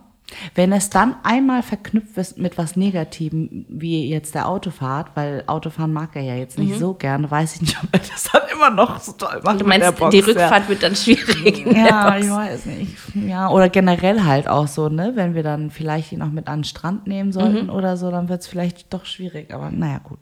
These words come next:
Speaker 1: wir gucken mal, ja. Ich bleib jetzt mal trotzdem positiv. Das Einzige, was ich machen muss, ist, ähm, dass Doktor Börek sich nicht einmischt.
Speaker 2: Wieso?
Speaker 1: Ja,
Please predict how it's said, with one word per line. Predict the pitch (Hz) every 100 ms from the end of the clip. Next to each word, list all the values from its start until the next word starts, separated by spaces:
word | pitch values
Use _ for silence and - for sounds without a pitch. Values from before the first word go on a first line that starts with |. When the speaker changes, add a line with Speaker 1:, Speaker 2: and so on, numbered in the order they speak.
| -
Speaker 1:
wir | -
gucken | - - 76
mal, | 76 123 120
ja. | 127 135 143
Ich | - _ _ _
bleib | - 117
jetzt | - -
mal | 127
trotzdem | - 127 -
positiv. | - 127 135 - 240 247 _ - - - - - - - -
Das | -
Einzige, | - 180 214 190
was | 185 175
ich | 175
machen | 180 165 185
muss, | 175 175
ist, | 175 160 -
ähm, | 170 165 165 165
dass | 156 -
Doktor | 160 -
Börek | 151 151 147
sich | - 143
nicht | 147 139
einmischt. | 87 87 - - _ _ _ _ _ _ _ _ _ _ _ _ _ -
Speaker 2:
Wieso? | 175 156 151 - - - -
Speaker 1:
Ja, | 185 214 226 233 233